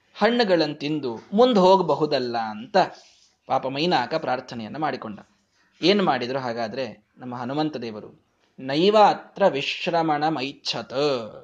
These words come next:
ಅವರು ವಿಶ್ರಾಂತಿಯ ಇಚ್ಛೆಯನ್ನ ಮಾಡ್ಲಿಲ್ಲ. ಅವಿಶ್ರಮೋಸೌ, ಹಂಗಂದ್ರೆ ಹಿಂದ್ ಸ್ವಲ್ಪ ವಿಶ್ರಾಂತಿ ತಕ್ಕೊಂಡ್ ಬಂದಿದ್ರು ಕಾಣಿಸ್ತಾನೆ, ಎಲ್ಲಿ ತಕೊಳ್ಬೇಕು, ಹಾರ್ಲಿಕ್ಕೆ ಪ್ರಾರಂಭ ಮಾಡಿದ್ದಾರೆ ಅದನ್ನ.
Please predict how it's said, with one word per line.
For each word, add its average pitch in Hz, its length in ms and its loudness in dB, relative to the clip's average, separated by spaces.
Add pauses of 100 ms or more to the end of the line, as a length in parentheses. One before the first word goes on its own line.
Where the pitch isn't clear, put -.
(1700)
ಅವರು 143 580 2
ವಿಶ್ರಾಂತಿಯ 175 920 0 (100)
ಇಚ್ಛೆಯನ್ನ 165 800 -2
ಮಾಡ್ಲಿಲ್ಲ. 139 720 -2 (1160)
ಅವಿಶ್ರಮೋಸೌ, 202 1160 4 (480)
ಹಂಗಂದ್ರೆ 165 300 2
ಹಿಂದ್ 165 220 0
ಸ್ವಲ್ಪ 175 240 0
ವಿಶ್ರಾಂತಿ 160 720 -2 (180)
ತಕ್ಕೊಂಡ್ 190 360 0
ಬಂದಿದ್ರು 165 320 -2
ಕಾಣಿಸ್ತಾನೆ, 147 380 -6
ಎಲ್ಲಿ 135 240 -4
ತಕೊಳ್ಬೇಕು, 165 560 -2
ಹಾರ್ಲಿಕ್ಕೆ 139 480 -2
ಪ್ರಾರಂಭ 151 320 -2
ಮಾಡಿದ್ದಾರೆ 147 380 -2
ಅದನ್ನ. 123 200 -8